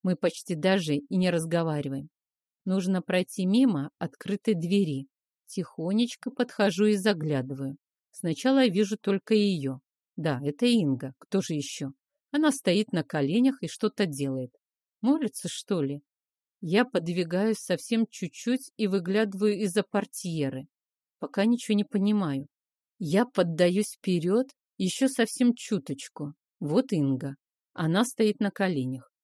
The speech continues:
Разметала по голым плечам свои золотые кудри.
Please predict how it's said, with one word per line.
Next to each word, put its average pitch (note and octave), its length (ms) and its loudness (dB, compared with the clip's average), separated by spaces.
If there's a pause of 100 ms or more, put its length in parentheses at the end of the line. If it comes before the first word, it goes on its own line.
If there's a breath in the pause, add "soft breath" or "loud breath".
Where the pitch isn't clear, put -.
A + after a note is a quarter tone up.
(480)
Разметала G3+ 800 2
по F#3 220 0
голым G#3 440 2
плечам G#3 460 -2
свои E3+ 260 -2
золотые E3 540 -2
кудри. D#3 560 -6